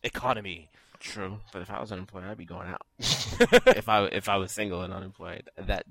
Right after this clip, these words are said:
Speaker 2: well, that was what I did when I was single and unemployed.
Speaker 1: But that, that's how you play. That's how
Speaker 2: That's
Speaker 1: you
Speaker 2: how I
Speaker 1: pimp.
Speaker 2: play.
Speaker 1: That's
Speaker 2: That's
Speaker 1: how
Speaker 2: how
Speaker 1: you
Speaker 2: you
Speaker 1: pimp it, shit.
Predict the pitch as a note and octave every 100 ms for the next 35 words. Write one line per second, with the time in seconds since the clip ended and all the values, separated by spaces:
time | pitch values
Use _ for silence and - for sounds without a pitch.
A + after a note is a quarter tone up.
0 | G2+ - G2+ F#2 F#2+ - - - F#2 F2+
1 | E2 - F#2 F2 F2+ F2+ - - D#3+ F#3+
2 | F#3+ - F#3+ - F3 C#3 - E3+ C#3+ G#2
3 | C#3 D3+ G#2+ G#2 E3 G#2+ - F#2 - G2
4 | C#3+ F3 D3+ F#2 D#3+ C3 A2+ - B2 F#2+